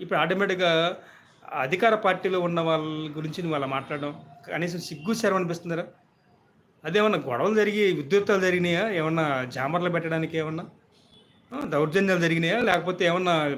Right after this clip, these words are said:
పెద్ద పెద్ద ఇష్యూలు జరిగినాయా ఏమన్నా? అరే జరిగిన ఫ్లడ్ రా బాబు, వాటర్ ఫ్లడ్, అది సడన్‌గా వచ్చింది.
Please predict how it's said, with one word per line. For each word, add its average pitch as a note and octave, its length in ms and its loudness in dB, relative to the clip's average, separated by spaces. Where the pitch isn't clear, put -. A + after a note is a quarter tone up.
పెద్ద D#3 260 -6
పెద్ద F3 160 0
ఇష్యూలు F3 280 -2
జరిగినాయా D#3+ 320 0
ఏమన్నా? C#3 340 -6
అరే F#3 320 0
జరిగిన G#3 580 0
ఫ్లడ్ D#3+ 240 -2
రా G#3+ 140 4
బాబు, D#3+ 300 2
వాటర్ - 240 2
ఫ్లడ్, G3 260 0
అది C#3 300 -2
సడన్‌గా F#3 360 -2
వచ్చింది. F3+ 600 -4